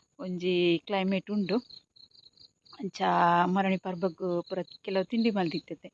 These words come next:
ಚೂರು ಎಣ್ಣೆ ಉಂಡು, ಆ ಎಣ್ಣೆನ ನಮ್ಮ ಒಲ್-, ಹೊರ ಯೂಸ್ ಮಲ್ತೀನಿ, ಮಸ್ತ್ ಸರಿ ಯೂಸ್ ಮಲ್ಪರೆ ಬಲ್ಲಿ ಪನ್ಪೆರ್. ಬೊಕ ಜಾಸ್ತಿ ದಿನ ದೀವರೆಗ್ಲ ಬಲ್ಲಿ. ಅಂಚ ಅವು ಎಣ್ಣೆಡೆ ಇನಿ ಒಂಚ ಅನ್ನ ಸುಮಾರು ಟೈಮ್ ಹಿಡ್ದು ಇಂಚ ಇನ್ನೊಂದು ಇತ್ತೆ, ಗೋಳಿ ಬಜೆ ಮಲ್ಪೊಡು ಪಂದ್. ಅಂಚ ಇನಿ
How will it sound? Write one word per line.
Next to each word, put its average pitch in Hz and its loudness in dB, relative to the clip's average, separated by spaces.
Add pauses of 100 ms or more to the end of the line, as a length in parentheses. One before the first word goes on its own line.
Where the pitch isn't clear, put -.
(340)
ಚೂರು 190 -8
ಎಣ್ಣೆ 208 2
ಉಂಡು, 175 2
ಆ 185 0
ಎಣ್ಣೆನ 196 4
ನಮ್ಮ 185 2
ಒಲ್-, 190 0
ಹೊರ 202 -4
ಯೂಸ್ 208 -2
ಮಲ್ತೀನಿ, 190 -2
ಮಸ್ತ್ 185 -4
ಸರಿ 190 0
ಯೂಸ್ 196 4
ಮಲ್ಪರೆ 185 4
ಬಲ್ಲಿ 190 4
ಪನ್ಪೆರ್. 170 -2 (220)
ಬೊಕ 240 -8
ಜಾಸ್ತಿ 262 4 (180)
ದಿನ 226 2 (100)
ದೀವರೆಗ್ಲ 220 6
ಬಲ್ಲಿ. 185 2 (380)
ಅಂಚ 180 -16
ಅವು 180 2
ಎಣ್ಣೆಡೆ 196 6
ಇನಿ 180 2
ಒಂಚ 175 0
ಅನ್ನ 170 4 (760)
ಸುಮಾರು 202 8 (200)
ಟೈಮ್ 196 8
ಹಿಡ್ದು 180 4
ಇಂಚ 180 4
ಇನ್ನೊಂದು 208 6
ಇತ್ತೆ, - 0
ಗೋಳಿ 202 6
ಬಜೆ 175 6
ಮಲ್ಪೊಡು 160 0
ಪಂದ್. 170 -4 (420)
ಅಂಚ - -16
ಇನಿ 175 0